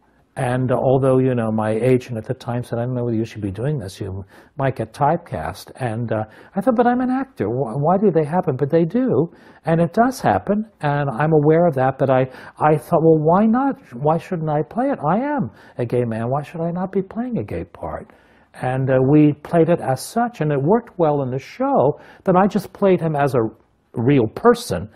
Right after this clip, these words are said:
And I, the, the, the relationship between Lauren Bacall and myself proved that. It's why the show worked, and it's why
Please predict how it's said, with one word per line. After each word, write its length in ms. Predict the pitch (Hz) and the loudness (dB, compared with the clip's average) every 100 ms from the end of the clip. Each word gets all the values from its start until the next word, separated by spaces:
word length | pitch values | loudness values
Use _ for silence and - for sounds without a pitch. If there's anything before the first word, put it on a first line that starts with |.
| - - - | -20 -18 -4
And 160 | 185 185 | -2 0
I, 180 | 196 185 | -2 0
the, 140 | 190 | 0
the, 240 | - - 185 | 0 2 2
the 200 | 185 175 | 4 6
relationship 680 | 190 208 226 - 175 156 | 6 4 2 -2 -6 -4
between 320 | 160 151 165 139 | -4 -4 -4 -2
Lauren 280 | 139 139 | -2 -2
Bacall 380 | 131 143 147 151 | -4 -4 0 0
and 80 | 147 | 0
myself 460 | 113 123 - 110 - | -4 -6 -6 -8 -6
proved 360 | - 170 160 | -2 0 0
that. 320 | 98 80 - - - - - | -4 -6 -10 -16 -20 -12 -6
It's 180 | 151 143 | -4 0
why 160 | 139 | 2
the 120 | 131 131 | 2 -2
show 260 | - 143 | 0 2
worked, 560 | 127 113 143 143 123 - | 2 4 4 4 0 -6
and 180 | 123 117 | -8 -6
it's 180 | 120 | -8
why 400 | - 127 120 117 | -4 0 2 0